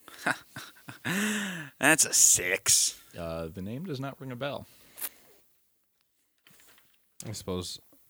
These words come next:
Speaker 3: Let's see. My wits is, that's the ability mod or attribute mod that I'd be rolling,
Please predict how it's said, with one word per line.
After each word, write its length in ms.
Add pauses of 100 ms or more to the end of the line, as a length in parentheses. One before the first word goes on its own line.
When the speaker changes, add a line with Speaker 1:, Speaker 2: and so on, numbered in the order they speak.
(560)
Speaker 3:
Let's 140
see. 160
My 160
wits 580
is, 640
that's 180
the 140 (380)
ability 280
mod 440
or 240
attribute 340
mod 220
that 80
I'd 180
be 60
rolling, 380